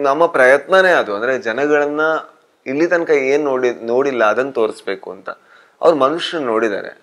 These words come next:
So ಇಬ್ರು ಮನುಷ್ಯರು ಕೂತಾಗ ಅವರಿಬ್ರು lovers ಅಂತ ನಮಗೆ ದೂರದಿಂದಾನೇ ಗೊತ್ತಾಗುತ್ತೆ. ಅವ್ರೇನ್ board ಹಾಕೋಬೇಕು ಅಂತಿಲ್ಲ, ಯಾಕಂದ್ರೆ ನಾವು ಮನುಷ್ಯರಿಂದ, ಮನುಷ್ಯರನ್ನ ನೋಡ್ಕೊಂಡು ಬೆಳೀತಾ ಇರೋದ್ರಿಂದ. ಹಾಗಾಗಿ ನನ್ನ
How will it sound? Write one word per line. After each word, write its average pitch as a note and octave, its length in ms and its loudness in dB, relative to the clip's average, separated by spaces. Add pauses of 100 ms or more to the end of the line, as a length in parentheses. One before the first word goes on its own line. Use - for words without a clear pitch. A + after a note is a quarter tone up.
(120)
So B2 120 -6
ಇಬ್ರು B2+ 240 -4
ಮನುಷ್ಯರು C#3 380 -4
ಕೂತಾಗ B2 340 -4
ಅವರಿಬ್ರು A2+ 340 0
lovers A2 380 -2
ಅಂತ A2 120 -14
ನಮಗೆ G2 280 -10
ದೂರದಿಂದಾನೇ G2+ 400 -8
ಗೊತ್ತಾಗುತ್ತೆ. F2+ 600 -12 (340)
ಅವ್ರೇನ್ B2 180 -2
board B2+ 280 2
ಹಾಕೋಬೇಕು G2 480 -8
ಅಂತಿಲ್ಲ, - 380 -18 (380)
ಯಾಕಂದ್ರೆ C3+ 300 -2
ನಾವು A#2+ 340 0
ಮನುಷ್ಯರಿಂದ, B2 500 -2
ಮನುಷ್ಯರನ್ನ A#2 640 -2
ನೋಡ್ಕೊಂಡು C#3 500 -2
ಬೆಳೀತಾ G#2+ 380 -2
ಇರೋದ್ರಿಂದ. F#2+ 440 -8 (500)
ಹಾಗಾಗಿ F#3+ 420 4
ನನ್ನ D#3 340 0